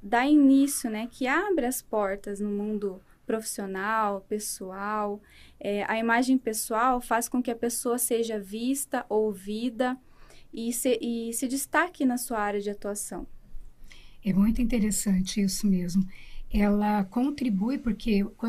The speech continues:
Speaker 2: essa pesquisa que você traz é da linguagem da emoção mesmo.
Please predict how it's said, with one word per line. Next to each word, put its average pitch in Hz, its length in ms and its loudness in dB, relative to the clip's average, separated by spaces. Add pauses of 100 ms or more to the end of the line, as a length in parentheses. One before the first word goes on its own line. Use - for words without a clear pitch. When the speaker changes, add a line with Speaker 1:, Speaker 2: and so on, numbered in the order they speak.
Speaker 2:
essa 226 260 -2
pesquisa 226 440 -2
que 202 100 -4
você 196 300 0
traz 220 500 0
é 214 80 0
da 214 160 -2
linguagem 240 800 -2
da 320 100 -4
emoção 349 640 -6
mesmo. 269 460 -6